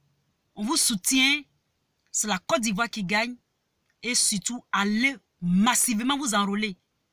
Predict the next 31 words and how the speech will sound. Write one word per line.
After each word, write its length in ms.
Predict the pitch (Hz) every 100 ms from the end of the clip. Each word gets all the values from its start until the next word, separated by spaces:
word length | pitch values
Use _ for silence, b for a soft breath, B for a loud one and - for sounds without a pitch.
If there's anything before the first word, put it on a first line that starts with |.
| _ _ _ _
Si 300 | - - 381
le, 320 | 247 226 208 -
le, 220 | 208 214 208 214
l'ambassadeur 560 | 202 196 208 208 233
dit 100 | 233
que 80 | 262
c'est 120 | 247
dans 140 | 185 185
son, 240 | 202 190
dans 140 | 190
son, 180 | 180 196
dans 200 | 190 185
son 160 | 185 196
V 240 | 151 240
C 160 | 240 240
O, 240 | 208 220 B B
c'est 160 | - 202
dans 140 | 190
son, 300 | 185 208 185
dans 160 | 185 185
son 140 | 190
salon, 500 | 185 208 196 233 208 - -
allez 340 | 175 190 240
là-bas. 320 | 202 151 170 - _ _ _ _ _ _ _ _ -
Tout 100 | 403
ce 60 |
qui 80 | 349
va 80 | 294
se 100 | 220
passer 360 | 180 185 -
là, 160 | 214 156